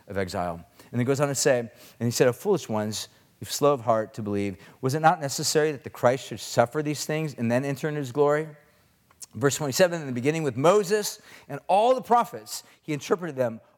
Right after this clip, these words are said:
all the scriptures, the things that were concerning himself." So this would be like one of those Bible studies I really wish was recorded and uploaded on someone's podcast, but unfortunately it's not.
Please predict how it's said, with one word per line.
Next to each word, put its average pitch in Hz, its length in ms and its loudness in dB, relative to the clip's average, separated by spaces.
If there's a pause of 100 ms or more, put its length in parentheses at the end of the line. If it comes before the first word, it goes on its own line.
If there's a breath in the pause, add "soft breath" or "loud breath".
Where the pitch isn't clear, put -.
(120)
all 226 380 0
the 214 60 -14
scriptures, 135 560 -8
the 127 60 -20
things 151 220 -10
that 147 100 -6
were 120 60 -12
concerning 127 540 -12 (240 soft breath)
himself." 101 560 -10 (200 soft breath)
So 131 340 -4 (120)
this - 180 -20
would 156 100 -20
be 135 100 -10
like 107 140 -10
one 123 80 -10
of 107 80 -10
those 95 60 -14
Bible 123 260 0
studies 127 460 -8
I 104 60 -12
really 113 340 -8
wish 127 340 -6
was 113 240 -8
recorded 220 500 0 (120)
and 110 260 -8
uploaded 160 420 0
on 117 60 -6
someone's 127 240 -12
podcast, 104 400 -8
but 254 240 4
unfortunately 143 400 -4
it's 107 140 -10
not. 123 240 2